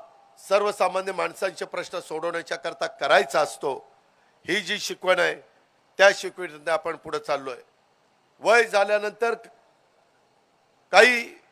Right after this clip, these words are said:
वयाच्या नंतर थांबायचं असतं. हा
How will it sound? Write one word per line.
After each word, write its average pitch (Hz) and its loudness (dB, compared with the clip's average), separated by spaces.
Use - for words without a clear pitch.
वयाच्या 226 4
नंतर 214 0
थांबायचं 240 4
असतं. - 0
हा 226 10